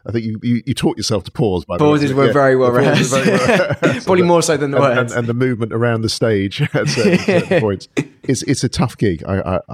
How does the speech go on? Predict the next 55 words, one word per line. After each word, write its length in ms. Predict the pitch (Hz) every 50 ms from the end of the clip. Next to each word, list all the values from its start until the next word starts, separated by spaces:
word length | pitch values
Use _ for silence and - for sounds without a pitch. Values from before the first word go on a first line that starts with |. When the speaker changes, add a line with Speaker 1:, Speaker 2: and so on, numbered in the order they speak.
| 82 98
Speaker 1:
I 40 | 95
wouldn't 280 | 85 98 107 104 101
like 200 | 82 92 82 64
to 60 | - -
have 60 | 92 82
been 120 | 101 92
in 80 | 92 90
your 200 | 92 87 87 80
shoes, 320 | - - 87 90 87 82
but 140 | - 92 90 - _ _ _ _ _ _ _ -
I'm 160 | - 87 87
sure 180 | - - 107 98
you 100 | 95 82
practiced 680 | - - - 95 - - - - 95 82 - - - - _ _ _ - 82
furiously 600 | 78 - - 104 92 85 85 82 - - 90 87 82
for, 260 | - - 87 85 82
for 160 | 80 - 92
weeks 240 | 90 92 87 - -
before 340 | - 85 - 95 85 82 85
until 220 | 85 85 - 87
you 160 | 90 87 82 - -
absolutely 360 | 80 - - - 80 87 90
nailed 220 | 87 85 85 82
it. 100 | 85 - _ -
So 60 | 117
you 60 | 113 110
had 80 | 123 -
to 60 | 110
get 100 | 117 110
it 40 | 98
down 220 | 104 113 110 107
to 120 | - - 101
seven 440 | - - - - - 120 107 113 113
to 120 | - 123
nine, 360 | 120 117 117 107 95 110 - -
seven 220 | - - 123 - -
minutes? 160 | 123 135 139
Speaker 2:
Seven 240 | 139 131 120 123 117
minutes. 300 | 117 110 104 101 - -
Speaker 1:
Seven 160 | 120 117 120
minutes. 200 | 123 110 95 -
Was 80 | - 113
Speaker 2:
Yeah. 100 | 117 110
Speaker 1:
that, 220 | - - 104 107 - - _ _ -
I 80 | 127
think 140 | 131 147 147
the 60 | 143
official 400 | 143 - - - - - - 156
TED 240 | - - - 90 -
Talks 240 | - 92 80 - -
were 80 | 107 101
nineteen, 540 | 110 120 131 135 139 135 - 160 160 160 -
weren't 140 | - 139 143
they 120 | - 147 143
originally 340 | - 131 143 131 143 147